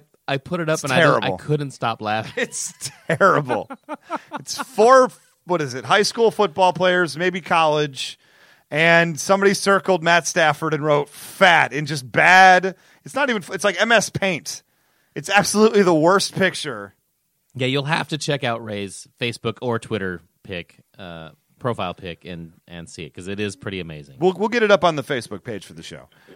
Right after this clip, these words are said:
Speaker 2: Um, in any case, we, we have a Super Bowl show to talk about here. After one of, we can call it, like, one of the best enjoyable Super Bowl games in the history of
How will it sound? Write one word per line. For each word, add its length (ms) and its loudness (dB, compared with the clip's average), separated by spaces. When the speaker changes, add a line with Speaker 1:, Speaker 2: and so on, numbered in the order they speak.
Speaker 2:
Um, 520 -4
in 80 -10
any 200 -2
case, 400 -2
we, 160 -12
we 100 -2
have 100 2
a 60 4
Super 300 0
Bowl 180 4
show 260 2
to 60 0
talk 300 0
about 260 -4
here. 400 -4
After 280 0
one 220 0
of, 200 -4
we 260 -10
can 160 -10
call 260 2
it, 80 -4
like, 140 -4
one 140 -4
of 120 -4
the 60 -6
best 840 -4
enjoyable 1200 -2
Super 440 -4
Bowl 260 4
games 480 -2
in 80 -8
the 100 -4
history 460 -2
of 140 0